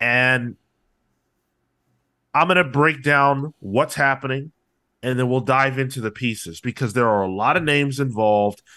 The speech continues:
and a lot of characters involved. What we, what we have to understand when we're talking about D C films in particular, Marvel less so because Marvel really feels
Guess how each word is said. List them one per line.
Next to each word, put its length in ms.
and 140
a 40
lot 160
of 140
characters 640
involved. 500
What 200
we, 220
what 160
we 100
have 220
to 80
understand 640
when 100
we're 80
talking 400
about 460
D 180
C 340
films 720
in 100
particular, 680
Marvel 460
less 220
so 200
because 380
Marvel 500
really 240
feels 640